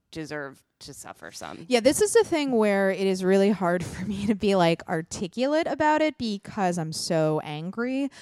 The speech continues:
Speaker 2: Like, I, do, you just saw that story about that little girl who died.
Speaker 1: Mm-hmm. Yeah.
Speaker 2: Um, and this is the same area where she was attempting to cross the border with her mom. Her mom left her to go try to find water, and the little girl died.
Speaker 1: And these are all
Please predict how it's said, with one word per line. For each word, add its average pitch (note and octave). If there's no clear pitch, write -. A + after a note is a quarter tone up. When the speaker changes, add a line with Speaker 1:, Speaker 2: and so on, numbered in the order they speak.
Speaker 2:
Like, G#3
I, -
do, A#3+
you B3
just G3+
saw F3
that D#3+
story E3
about D#3+
that D3+
little E3+
girl D3
who D#3
died. C#3
Speaker 1:
Mm-hmm. -
Yeah. F3+
Speaker 2:
Um, D#3+
and G#3+
this B3
is C4+
the B3+
same A3
area F#3
where F3
she A#3
was G3+
attempting G#3+
to G#3+
cross F#3
the F3+
border F3
with E3
her E3+
mom. G3+
Her G3+
mom F#3+
left F3
her F#3+
to F3+
go F3
try E3+
to E3
find D#3+
water, D#3+
and G3
the F#3
little F3+
girl C#3+
died. E3+
Speaker 1:
And A#3
these D#4
are F#4+
all B3+